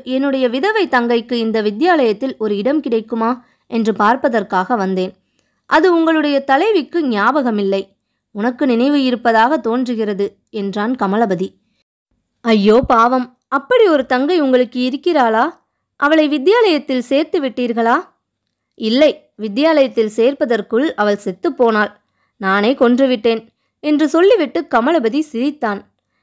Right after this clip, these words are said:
"இந்த ஆசாமிக்கு பைத்தியம் போல அல்லவா இருக்கிறது?" என்று அபிராமி எண்ணி அவனை வெகுண்ட கண்களுடன் நோக்கினாள்.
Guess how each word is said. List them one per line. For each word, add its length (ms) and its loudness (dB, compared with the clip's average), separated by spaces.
"இந்த 240 4
ஆசாமிக்கு 580 0
பைத்தியம் 560 -2
போல 220 2
அல்லவா 420 2
இருக்கிறது?" 640 0
என்று 300 -4
அபிராமி 540 0
எண்ணி 300 0
அவனை 320 2
வெகுண்ட 420 2
கண்களுடன் 580 0
நோக்கினாள். 560 -6